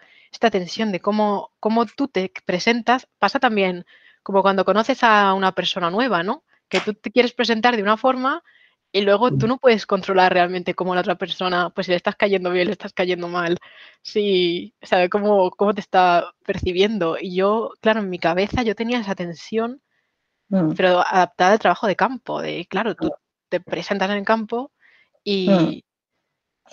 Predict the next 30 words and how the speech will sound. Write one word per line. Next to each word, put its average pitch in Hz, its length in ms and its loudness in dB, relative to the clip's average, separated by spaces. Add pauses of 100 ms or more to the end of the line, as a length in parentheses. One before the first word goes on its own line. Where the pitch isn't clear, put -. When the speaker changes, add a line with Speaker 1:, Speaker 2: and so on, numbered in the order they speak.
(280)
Speaker 1:
pues, 180 720 -10 (540)
y 196 60 -6
por 180 200 0
eso 185 420 2
Goffman 185 500 0
salió, 180 320 0
Speaker 3:
<laughs> 220 220 2
Speaker 1:
porque 240 200 0 (1120)
Speaker 3:
Hay 240 220 10
otro, 285 240 6
hay 240 160 8
otra, 285 400 8
otras 240 300 6
referencias, 226 600 2
pero 202 200 -4
sí 214 160 -8
es 233 120 -6
cierto, 240 420 0 (220)
yo 214 140 -6
pienso 220 440 -4
que 190 320 -4
Goffman 240 420 4
y 240 100 4
toda 233 160 6
la 233 100 6
tradición 220 500 0
posterior 214 600 -2
a, 208 380 -4
a 202 40 0
Gottman, 226 460 6